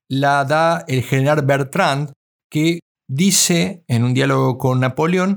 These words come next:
que Jesús fue, es cierto, un hombre excepcional, pero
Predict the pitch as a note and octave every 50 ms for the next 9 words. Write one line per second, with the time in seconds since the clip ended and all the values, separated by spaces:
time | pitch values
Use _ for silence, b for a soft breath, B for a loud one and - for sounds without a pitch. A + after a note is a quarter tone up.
0 | - _ - G3 F#3+ F#3 - A3 G#3 - - C4+ C4 - - - - - G3 G#3
1 | G#3 G3+ F#3 - - _ _ - D#3 D3+ - - - F3+ F3 F3+ - - - E3
2 | - F3 D#3 D#3 D#3 D#3+ E3+ E3+ E3 D#3 D#3 D#3 C3+ A#2+ - B2+ A#2 - - C#3
3 | C3+ C3 B2+ B2 A#2 - G#3 G#3+ G3+ G#3+ A3+ B3 A#3